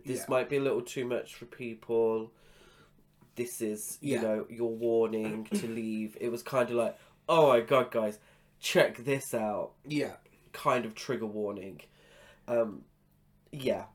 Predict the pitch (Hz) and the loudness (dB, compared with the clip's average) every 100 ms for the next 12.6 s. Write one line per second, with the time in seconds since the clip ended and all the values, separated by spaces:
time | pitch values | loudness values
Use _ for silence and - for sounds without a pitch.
0 | _ 147 160 165 185 185 156 151 151 180 | _ -4 -2 2 4 4 2 0 0 0
1 | - 127 135 165 135 139 151 139 135 131 | -2 -2 0 0 -2 0 0 0 -4 -2
2 | 156 160 160 165 185 143 113 151 143 139 | 0 2 2 4 4 2 0 0 0 0
3 | 135 135 139 139 127 110 107 104 208 240 | 0 0 0 0 0 0 0 -2 0 2
4 | 269 254 214 190 180 175 156 151 139 120 | 2 4 4 2 2 0 0 0 -2 -2
5 | - 87 - - - - - - 165 160 | -8 -12 -16 -20 -20 -20 -20 -10 2 4
6 | - - - 190 208 208 202 185 - - | 4 -2 -8 6 8 8 4 -2 -14 -4
7 | - 208 202 202 185 143 123 120 135 - | 2 6 6 8 8 6 2 -4 -12 -8
8 | 143 156 160 196 - 143 139 131 123 - | -4 -2 0 0 0 0 0 0 -4 -6
9 | 139 135 139 127 123 117 90 - - - | -8 -4 -6 -6 -8 -8 -10 -12 -20 -16
10 | 127 135 120 - - - _ _ 185 185 | -8 -4 -4 -6 -20 -20 _ _ -2 0
11 | - - - - - 139 - 95 - - | -2 -4 -12 -12 -4 -4 -4 -8 -10 -12
12 | - - - - - | -10 -10 -10 -12 -14